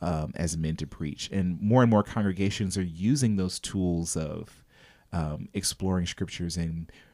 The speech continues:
reimagining and reinterpreting them in ways that affirm groups of people.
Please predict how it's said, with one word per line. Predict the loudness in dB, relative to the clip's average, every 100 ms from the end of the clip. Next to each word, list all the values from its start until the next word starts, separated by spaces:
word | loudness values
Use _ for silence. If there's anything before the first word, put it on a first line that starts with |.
| _ -6
reimagining | 4 6 8 6 4 2 0 0 -2 -2
and | -4
reinterpreting | -2 0 0 2 0 2 2 2
them | 0 0 0
in | -2 0
ways | 2 2 0
that | -2 -4
affirm | -6 -10 -6 -2 0 2 2
groups | 0 -2 -2
of | -6
people. | -6 -2 0 0